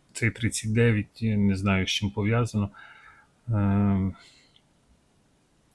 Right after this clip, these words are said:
я передумав робити цей тест, принаймні сьогодні. Це, це ненормальне явище. Ми, зараз дев'ята година вечора, ми почали,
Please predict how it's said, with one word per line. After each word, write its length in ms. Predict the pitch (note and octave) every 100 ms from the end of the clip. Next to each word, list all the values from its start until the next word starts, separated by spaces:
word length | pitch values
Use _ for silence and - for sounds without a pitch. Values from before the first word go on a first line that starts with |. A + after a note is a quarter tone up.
| -
я 240 | A#2+ B2
передумав 500 | - A2+ G2 F#2+ F#2
робити 360 | F2+ F2 F#2 E2
цей 220 | - G2
тест, 380 | - C#3+ B2+ -
принаймні 400 | A2 G#2 G2 F#2+
сьогодні. 600 | F2+ - G2+ A#2 A2+ F#2+ F2+
Це, 160 | - G2 F#2 F2+ F2+ F2 F2 F2 - _ _ _ _ _ _ _ _ _ _ _
це 120 | - G#2+
ненормальне 600 | G#2 G2+ G2 F#2 F2+ F#2+
явище. 500 | A2+ A#2+ G#2 - G2+
Ми, 500 | G2+ G2+ G2 F#2+ F2+ - -
зараз 280 | G2+ G#2+ G2+
дев'ята 320 | G#2+ G#2 G#2
година 280 | G2 G#2 G2+
вечора, 380 | A2+ A#2 - G2
ми 120 | F#2+
почали, 640 | - - - G2+ G2 G2